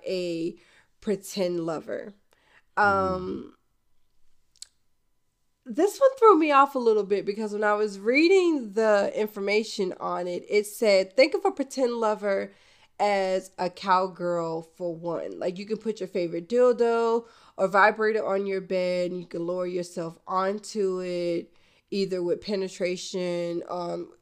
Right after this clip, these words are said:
Speaker 1: it can be clitoral, or it can be both. That's basically what I just explained anally. You can do that vaginally. So you can use, you know, you can squat down on a dildo while using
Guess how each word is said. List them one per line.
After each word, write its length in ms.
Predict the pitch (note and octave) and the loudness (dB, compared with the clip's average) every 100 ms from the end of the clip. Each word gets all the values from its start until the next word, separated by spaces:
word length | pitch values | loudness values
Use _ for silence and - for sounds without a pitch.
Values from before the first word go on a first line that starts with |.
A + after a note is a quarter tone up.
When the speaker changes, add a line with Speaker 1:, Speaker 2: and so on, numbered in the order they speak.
| - | -8
Speaker 1:
it 180 | G3 F#3+ | -6 -6
can 140 | F3+ | -8
be 120 | F3 | -10
clitoral, 800 | - G3 F3 - G3+ F#3+ F3+ F3 | -12 -14 -12 -8 -4 0 0 2
or 240 | D3 F#3 | 2 2
it 80 | G3 | 2
can 140 | G3+ F#3+ | -2 -10
be 120 | F#3 | -10
both. 420 | E3+ G#3 D#3 - _ - - - | 6 8 8 2 _ -20 -20 4
That's 420 | G#3 A#3 D#4 E4+ | 12 12 12 6
basically 800 | G3+ B3 D4 C#4+ B3 C4 B3 A3 - | 4 4 4 -2 -2 -2 -2 -6 -12
what 260 | F#3+ G#3+ | 2 4
I 160 | F#3 A3 | 6 4
just 340 | G3+ G#3 G#3+ | 4 -2 0
explained 840 | G3 F3+ - G#3 G3+ G3 F#3+ F#3+ - _ _ _ - | -4 -6 -8 -4 -2 0 -2 -2 -8 _ _ _ 0
anally. 640 | G3 A3 B3+ C4+ C#4 C#4 - _ _ | 4 6 4 2 -2 -4 -10 _ _
You 220 | F#3+ E4 | 4 6
can 200 | E4+ F#4 | 8 6
do 200 | C#4+ D#4 | 6 4
that 200 | - F#3 | 4 4
vaginally. 800 | A3 G#3 G3+ G#3 F#3+ F#3 F#3 G#3 | 2 0 0 -6 -6 -8 -8 -4
So 160 | - | 2
you 280 | G#3+ G#3 D4+ | 2 4 0
can 260 | D#4 D#4 C4+ | 2 0 0
use, 580 | B3+ B3 A#3+ A#3 A3+ - _ _ _ | -4 -6 -8 -10 -12 -16 _ _ _
you 120 | A#3 | 0
know, 200 | B3 G#3 | 2 4
you 180 | G3 A3+ | 2 -2
can 140 | C4 A#3 | -4 -6
squat 520 | - - A#3+ - G3+ | -6 -2 0 0 0
down 460 | A#3+ A3 G#3+ A3 | 2 4 4 0
on 360 | G#3+ G#3+ G#3 G3+ | 0 2 2 2
a 80 | F#3+ | -2
dildo 840 | F3+ A#3 B3 A3+ G3+ F3+ E3+ E3+ - | 4 6 6 4 2 4 4 0 -6
while 460 | F#3+ F3 A3 A3+ A3+ | -12 6 10 10 6
using 840 | F#3+ G#3 G#3+ F3+ F#3+ F#3 F3 F3+ | -2 -6 -6 -4 -4 -2 -4 -6